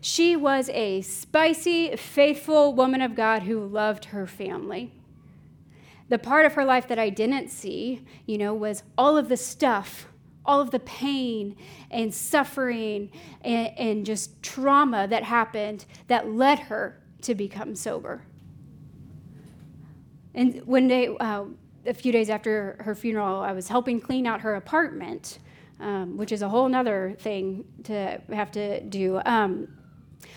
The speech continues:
when I was cleaning out her apartment, though, I found an old journal of hers. This, this, it almost, it was so bizarre. It almost felt like, you know, one of those things that you would, like, see in a movie, you know. I found this old journal with a note in it that actually said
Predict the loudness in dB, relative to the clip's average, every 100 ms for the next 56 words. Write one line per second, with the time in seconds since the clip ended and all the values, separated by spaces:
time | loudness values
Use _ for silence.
0 | 0 2 4 6 6 6 4 4 4 2
1 | 0 2 2 2 2 0 -2 -4 -6 -4
2 | -6 -8 -6 -6 -6 -6 -6 -6 0 0
3 | 0 -2 6 6 6 4 2 0 0 -4
4 | -4 0 4 4 4 2 2 4 4 2
5 | 0 -2 0 0 -2 -6 -6 -8 -4 -2
6 | -2 -4 -4 -4 -6 -6 -6 -8 -18 -18
7 | -6 -2 0 0 0 0 -2 -8 -6 -6
8 | -6 -8 -12 -12 -6 0 0 0 -2 2
9 | 2 2 -4 -2 -4 -4 -2 0 2 0
10 | -2 -6 -6 -6 -6 -6 -8 -6 -10